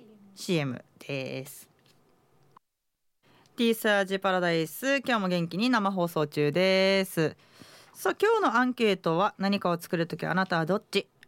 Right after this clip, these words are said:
A、どちらかというと説明書や手順通り、B、自己流万歳ということで、ご意見お待ちしております。さあ、メッセージ。「サーキさん、こんにちは。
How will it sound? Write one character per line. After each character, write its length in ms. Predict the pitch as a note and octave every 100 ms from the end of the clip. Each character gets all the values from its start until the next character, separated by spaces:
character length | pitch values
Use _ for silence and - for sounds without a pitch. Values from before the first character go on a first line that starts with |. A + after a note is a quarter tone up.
| -
A、 220 | C#4 D4 - _ -
ど 120 | F3
ち 160 | - F#4+
ら 100 | G4
か 140 | F#4
と 80 | D#4
い 60 | C#4+
う 60 |
と 180 | - -
説 320 | - G3+ - G#3+
明 280 | G3+ F#3+
書 160 | F#3 G3+
や 100 | C4
手 160 | - E3+
順 220 | E3 D3+
通 120 | C#3+
り、 140 | C3+ - -
B、 240 | E3 E3+ -
自 160 | - E3
己 180 | - D#4
流 200 | C#4+ A3
万 260 | F#3 D#3+
歳 240 | E3+ B3+ G3
と 80 |
い 60 | D3
う 40 |
こ 140 | D3 D3+
と 180 | D3 D3+
で、 120 | F#3+
ご 120 | E3
意 60 | D3+
見 180 | C#3+
お 40 | C3+
待 200 | C#3+ C#3+
ち 60 |
し 60 | -
て 80 | B2
お 60 | B2+
り 80 |
ま 400 | C3 D#3+ E3+ F3
す。 260 | F3 - C3+ - - - - - _ _
さ 140 | - F4+
あ、 20 |
メ 100 | C#4+
ッ 20 |
セ 120 | C#4
ー 40 | C4
ジ。 140 | D3 - - - - - - - -
「サ 120 | F4+
ー 60 |
キ 80 | F#4
さ 120 | E4
ん、 60 | B3
こ 100 | A3
ん 40 |
に 80 | G3
ち 100 | -
は。 180 | E3 -